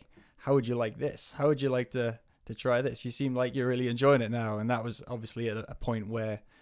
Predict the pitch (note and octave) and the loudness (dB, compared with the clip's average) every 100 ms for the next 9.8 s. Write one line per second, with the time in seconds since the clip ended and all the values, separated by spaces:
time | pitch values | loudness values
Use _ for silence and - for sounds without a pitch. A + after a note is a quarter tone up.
0 | _ - A2+ - A2 G#2+ - A#2+ A2+ A2+ | _ -8 -8 -6 -8 -8 -6 -6 -6 -6
1 | A#2 A2 - A#2 A2 G#2+ - - A#2 A2 | -4 -4 -4 -4 -4 -6 -10 -14 -14 -10
2 | - A#2 A#2 A#2 A#2 G#2+ A#2 G#2+ A2 G#2+ | -8 -6 -2 0 0 0 -2 -2 -4 -6
3 | G2 A2+ A2+ A2 G#2+ B2+ C#3+ G2 G#2 - | -6 -10 -10 -10 -8 -6 -6 -6 -10 -8
4 | C3 A#2 B2 B2+ B2 A2+ - - - _ | -6 -4 -2 -2 -2 -4 -8 -20 -20 _
5 | - C3+ B2 A#2 A#2 C3 A#2 G#2+ - B2 | -2 0 2 0 2 2 2 -2 -2 0
6 | A2 - _ _ _ - D3 A#2 D3 B2+ | 0 -4 _ _ _ 0 0 4 6 6
7 | A#2+ B2+ - B2 A2+ A#2+ A#2 - A2+ - | 4 0 -2 -4 -4 -4 -6 -10 -12 -6
8 | A#2+ A2+ - - - A#2 A#2 A2+ A#2 A2 | -4 -4 -6 -10 -2 0 0 0 -4 -4
9 | G#2 G#2+ A2+ A2 A#2+ B2 B2+ | -4 -6 -6 -2 0 2 0